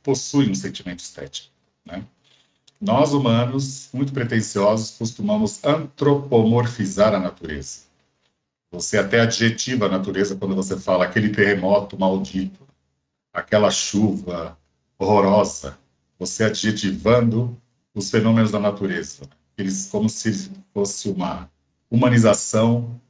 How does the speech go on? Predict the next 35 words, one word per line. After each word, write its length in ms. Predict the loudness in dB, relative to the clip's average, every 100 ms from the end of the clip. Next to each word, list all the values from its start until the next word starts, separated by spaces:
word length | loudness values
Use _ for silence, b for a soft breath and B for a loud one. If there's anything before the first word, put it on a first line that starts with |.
| _ _
das 180 | -2 -2
tragédias 600 | 2 2 4 2 2 -2
que 100 | -4
vêm 160 | 0 0
ocorrendo 600 | 0 -2 -2 0 2 0
por 220 | -2 -2
conta 340 | 0 0 0 -2
justamente 640 | -6 -2 0 0 0 -2
dessa 380 | -2 -2 -4 -2
irritabilidade 840 | 0 2 2 0 0 2 2 2
do 100 | -2
planeta. 640 | 0 0 0 -4 -6 -12 -16 _ _ _ _
Então 160 | -4 0
você 160 | 0
tem 160 | 4 4
um 60 | 4
sentimento 480 | 2 0 0 0
estético 540 | -2 -2 0 0 -2 -8
que 120 | -4
é 40 |
natural 680 | 0 0 -2 -2 -2 -2 -4 -12 _ _ _
e 80 | -2
que 140 | 2
também 480 | 2 4 4 2 0
é 80 | -2
simultaneamente 880 | -4 -6 -4 -2 -2 -2 -2 -4 -8
cultural. 600 | -8 -6 -6 -6 -8 -16 _ _ _ _
Eu 180 | -12 -2
acho 280 | 0 -2 -6
que 80 | -6
pensar 640 | -2 0 -2 -6 -8 -12 _ _ _ _ _ _
a 120 | -2
estética 640 | -2 -2 0 0 -2 -8
da 140 | -6 -6
existência 720 | -6 -6 -2 0 -2 -8